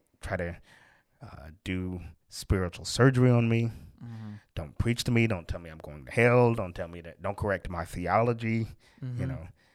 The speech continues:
Speaker 1: just be here with me.
Speaker 2: Yeah. Yeah. I th-, I think, you know, that's, that's huge, especially, you know, in this, in this day and time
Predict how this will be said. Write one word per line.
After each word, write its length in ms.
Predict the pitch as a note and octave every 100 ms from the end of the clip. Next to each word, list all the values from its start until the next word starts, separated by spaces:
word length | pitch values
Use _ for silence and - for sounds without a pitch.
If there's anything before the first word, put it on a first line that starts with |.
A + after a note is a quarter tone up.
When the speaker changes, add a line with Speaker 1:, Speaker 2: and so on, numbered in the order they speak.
| _ _
Speaker 1:
just 160 | - -
be 140 | C#3+
here 120 | A#2+ E2
with 240 | D#2+ -
me. 80 | - - - -
Speaker 2:
Yeah. 160 | A2 F#2+ - _ _ _ _ _
Yeah. 260 | A2+ G#2 F#2+ -
I 60 |
th-, 100 | A2 - -
I 80 | A2
think, 580 | - G2+ F#2+ - _ _ _ -
you 160 | A2
know, 280 | F#2+ F#2 - _
that's, 480 | A#2+ G#2 - - - _ _
that's 240 | B2 G#2+ -
huge, 800 | - - A2+ A2 G#2+ G#2 - -
especially, 720 | A#2+ - A#2 - A#2 G#2+ G#2 - _ _ _ _ _ _
you 80 | B2
know, 80 | A2
in 100 | A2
this, 220 | A2 -
in 140 | -
this 180 | A#2 A2+
day 120 | A2+
and 140 | A2 G#2
time 720 | - G#2+ G#2+ G2+ G2+ G2 -